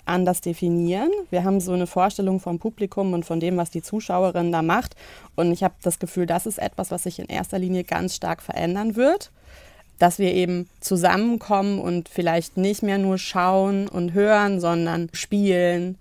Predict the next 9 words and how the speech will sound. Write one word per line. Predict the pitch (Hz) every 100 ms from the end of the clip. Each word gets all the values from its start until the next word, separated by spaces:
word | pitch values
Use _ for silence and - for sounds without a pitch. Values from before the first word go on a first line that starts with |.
| -
mitmachen. | 170 180 190 202 175 175 180 180 175 180 - - - - -
Also, | 165
dass | 175 185
wir | 185
stärker | - 190 202 190
eingebunden | 185 214 196 190 196 190
werden | 180 180 175
und | 170 -
auch | 170 175 190 -